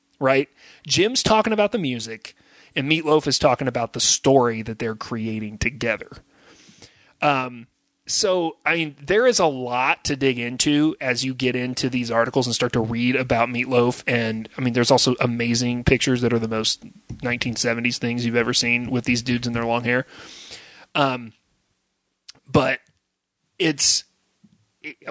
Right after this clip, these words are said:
it's just so interesting. Uh, the whole story is so interesting. And Jim is just the whole time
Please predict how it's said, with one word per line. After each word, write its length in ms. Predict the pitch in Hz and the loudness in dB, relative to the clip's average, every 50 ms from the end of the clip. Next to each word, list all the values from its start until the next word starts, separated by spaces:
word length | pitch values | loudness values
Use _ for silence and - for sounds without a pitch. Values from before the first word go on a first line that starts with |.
| 143 143 151 | -12 -8 -6
it's 220 | 160 139 - - | -6 -2 -2 -2
just 280 | - - 147 120 - - | -2 -2 0 0 2 2
so 500 | - - 131 123 117 113 113 113 113 - - | 2 2 0 0 -2 -4 -6 -10 -14 -10 -8
interesting. 600 | - 123 107 - 117 117 - - 123 - - - - - - - - | -6 -6 -6 -6 -8 -10 -10 -10 -12 -16 -16 -20 -20 -16 -12 -6 -2
Uh, 220 | - 131 127 127 | 0 0 0 0
the 140 | 127 143 135 | 2 2 2
whole 180 | - 170 160 135 | 4 4 4 4
story 340 | - - 165 127 113 110 | 4 2 2 2 0 0
is 120 | 107 110 - | -2 -2 -2
so 200 | - 127 120 117 | -2 -2 -4 -6
interesting. 520 | 117 - - 123 - - 135 120 117 - - | -6 -8 -8 -10 -8 -8 -10 -12 -12 -8 -6
And 180 | 156 139 135 131 | -6 -6 -6 -4
Jim 500 | 127 151 185 190 170 151 139 139 135 - _ _ _ _ _ _ _ _ _ _ _ _ _ _ _ _ _ _ _ _ _ _ _ _ _ - | -4 -2 0 0 0 0 -2 -4 -6 -10 _ _ _ _ _ _ _ _ _ _ _ _ _ _ _ _ _ _ _ _ _ _ _ _ _ 0
is 480 | 202 170 156 151 139 139 135 127 - - - - - - - - _ _ _ _ _ _ _ _ _ _ _ _ _ - - - 156 147 | 2 4 4 4 4 4 2 2 0 0 -2 -4 -8 -10 -14 -20 _ _ _ _ _ _ _ _ _ _ _ _ _ -16 -12 -10 -6 -2
just 560 | 135 151 151 131 - - - - - 147 139 | 2 2 4 4 4 2 0 -2 -8 -2 2
the 120 | 151 151 | 2 2
whole 260 | - - 180 196 214 | 4 6 4 4 4
time 440 | 214 - 160 127 120 120 113 113 - | 4 2 -2 -2 -4 -4 -6 -8 -10